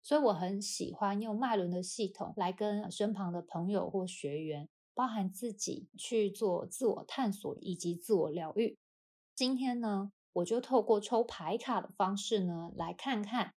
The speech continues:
会要用哪些内容来跟会来收听我节目的朋友们呢，做一些分享哦。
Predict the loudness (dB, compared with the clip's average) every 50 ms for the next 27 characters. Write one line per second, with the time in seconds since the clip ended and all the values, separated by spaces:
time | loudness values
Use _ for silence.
0 | _ 2 4 6 6 6 4 2 2 2 2 2 2 0 -2 -4 -4 -4 -4 -4
1 | -4 -4 0 2 2 2 2 2 0 0 0 0 2 2 2 0 0 -2 -4 _
2 | -2 0 2 0 0 0 2 2 2 2 0 0 0 0 2 0 0 0 0 0
3 | 0 0 0 0 0 0 -2 -2 -4 -4 -2 0 0 0 0 0 -2 -4 -4 -4
4 | -2 -2 -2 -2 -2 -4 -6 -8 -10 -10 -12 -12 -12 -8 -4 -2 0 0 0 0
5 | -2 -2 -4 -4 -2 -2 0 0 0 0 -2 -2 -2 -4 -6 -8 -12 -12 -12